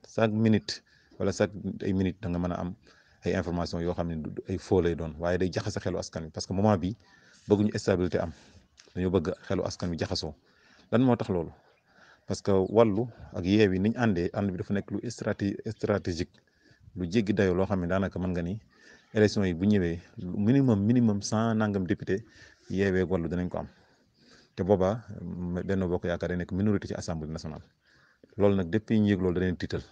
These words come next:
parce que, euh, en général, état, euh, wala, euh, parti au pouvoir, ni ñu daan gagné, da daan ñëw dem ci département yi. Département yi, pour nga gagné ko yombul, parce que mën nga gagné commune bi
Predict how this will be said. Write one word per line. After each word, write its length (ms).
parce 160
que, 220
euh, 460
en 120
général, 320
état, 380
euh, 240
wala, 420
euh, 280
parti 220
au 80
pouvoir, 320
ni 80
ñu 80
daan 120
gagné, 300
da 60
daan 180
ñëw 200
dem 260
ci 120
département 440
yi. 160
Département 440
yi, 180
pour 160
nga 80
gagné 200
ko 120
yombul, 280
parce 140
que 80
mën 80
nga 120
gagné 200
commune 340
bi 140